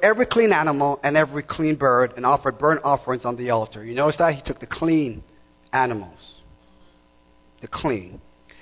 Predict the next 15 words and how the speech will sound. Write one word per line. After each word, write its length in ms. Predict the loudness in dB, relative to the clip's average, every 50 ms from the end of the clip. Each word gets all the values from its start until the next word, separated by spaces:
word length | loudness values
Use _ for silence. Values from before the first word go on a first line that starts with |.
| -20 -20 -20 -8 -2 -2
And 140 | 0 2 4
the 60 | 4
Lord 560 | 6 6 8 8 8 8 8 6 4 2 -2 -8 -12 -16 -18 -20 -20 -20 -20 -12
smelt 960 | -8 -6 -4 -4 -2 -2 0 0 2 2 2 2 2 0 -2 -6 -14 -20 -20 -20 -20 -20 -20 _ _ _ _ _ _ _ _ 0
a 100 | 0 0
smoothing 760 | 0 -2 -4 -2 2 4 4 6 4 4 4 2 2 0 -2 -8 -18 -18 -4 0
aroma. 640 | 0 2 2 2 2 2 2 0 -2 -6 -12 -16 -18 -18 -20 -20 -20 -20 -20 -20 _ _ _ _ _ _ _ _ _ _ _ _ _ _ _ _ _ _ _ _ _ _ _ _ _ _ _ _ _ _ _ _ _ _ 2
Then 140 | 2 4 6
the 60 | 6
Lord 380 | 6 6 6 6 6 6 4 0
said 440 | -4 -4 0 2 2 2 0 -2 -2
where? 460 | 2 4 4 4 4 4 2 0 -4 -12 -20 -20 -20 -20 -20 _ _ _ _ _ _ _ _ _ _ _ 0
In 160 | 2 4 4
his 140 | 4 4 2
heart, 520 | 0 2 4 4 4 4 2 0 -4 -10